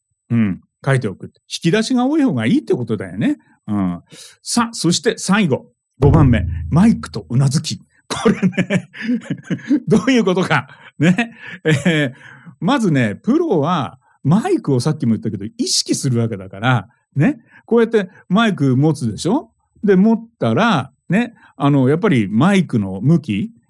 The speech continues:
自分の声はここが拾う。で、相手がいるとするじゃない？相手がいるとしたら、このマイクは向こうに向けなきゃ聞こえないんだよね。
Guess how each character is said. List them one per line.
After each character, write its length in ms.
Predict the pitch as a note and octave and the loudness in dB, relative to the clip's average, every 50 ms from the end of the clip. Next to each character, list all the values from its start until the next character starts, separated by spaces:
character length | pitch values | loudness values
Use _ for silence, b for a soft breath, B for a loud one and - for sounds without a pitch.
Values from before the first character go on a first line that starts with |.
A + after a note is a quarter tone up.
| _ _ - | _ _ 0
自 160 | C3 D#3 E3+ | 2 2 4
分 380 | D#3+ F#3 G3 G3 F#3 F3+ F3+ | 4 4 4 4 4 4 4
の 120 | G#3 A#3+ A3 | 4 2 2
声 300 | A#3 G3+ G3+ F3 C3+ A2+ | 2 2 4 4 4 4
は 360 | A#2+ E3+ A3+ G3 A#2+ - - _ _ | 4 2 2 0 -2 -4 -8 _ _
こ 140 | - - A2+ | -4 -4 -2
こ 100 | - A2+ | -2 -2
が 160 | G#2 F#2+ F2+ | -2 -2 -4
拾 120 | F#2 G2+ G2+ G2+ | -4 -4 -2 -2
う。 260 | G2+ G2 F#2 E2+ - _ _ _ _ _ _ _ | -2 -2 -2 -6 -10 _ _ _ _ _ _ _
で、 200 | - A#3 A3+ A#3 B B _ | 0 0 0 -2 B B _
相 220 | - C3 F#3 A3 A3+ | -2 2 2 2 2
手 120 | C4+ A#3+ | 2 2
が 120 | F3 C3 | 2 2
い 60 | A#2 A#2 | 2 0
る 80 | B2+ | 0
と 120 | A#2 B2+ B2+ | -2 -2 -2
す 100 | - B2+ | -2 -2
る 60 | A#2+ | -2
じ 80 | A2 | -2
ゃ 40 | - | -4
な 120 | F#2 A2+ G3+ | -6 -8 -10
い？ 60 | b b b b b _ | b b b b b _
相 240 | - C4+ D#4 D4+ C#4+ | -8 -4 -2 -2 -2
手 100 | - E4+ | -2 -2
が 100 | D#4 C#4 | 0 0
い 60 | B3+ | 2
る 140 | B3+ B3+ A#3+ | 2 2 2
と 100 | A3+ A#3+ | 2 0
し 100 | F#3+ - | 0 0
た 120 | - A3 A3 | 0 0 2
ら、 260 | B3 B3+ G3 B2 b b b b b | 2 2 0 -2 b b b b b
こ 160 | - - A#3+ | -2 0 2
の 120 | C4 D4 D#4 | 2 2 2
マ 200 | E4 E4 D#4+ D4+ | 2 2 2 2
イ 80 | B3+ | 0
ク 160 | D#3+ - D3+ D#3 | 0 2 2 2
は 300 | G3 F3 C3 G#2+ - - _ _ - | 2 2 2 0 -2 -6 _ _ 0
向 220 | D3 D#3+ F#3 G#3+ | 2 4 4 4
こ 180 | - - G4 G#4 | 4 2 0 2
う 40 | D4+ | 4
に 60 | F#3 | 4
向 160 | D#3 D3 C3+ | 4 4 4
け 100 | A#2+ C#3+ | 2 2
な 120 | C3 B2+ A2+ | 2 2 0
き 100 | A2+ G2+ | 0 -4
ゃ 40 | F#2+ | -6
聞 200 | - - - - | -8 -12 -10 -4
こ 180 | - B3+ C4 | -2 -2 0
え 40 | D4 | 0
な 120 | D4 C#4 | 0 0
い 80 | C#4 A#3 | 0 0
ん 40 | D#3 | 0
だ 100 | A#2+ - | -2 -4
よ 60 | E2+ | -4
ね。 240 | G2 B2 G#3+ A#3 | -4 -2 -2 -4